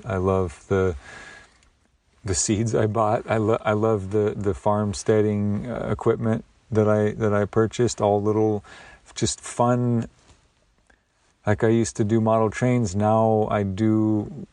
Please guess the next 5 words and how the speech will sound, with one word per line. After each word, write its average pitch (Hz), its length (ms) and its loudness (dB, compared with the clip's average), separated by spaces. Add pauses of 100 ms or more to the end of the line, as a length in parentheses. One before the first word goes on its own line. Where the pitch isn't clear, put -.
(260)
this 107 420 -2
permaculture, 107 960 2
micro 101 540 0
food 104 360 0
forest, 101 680 0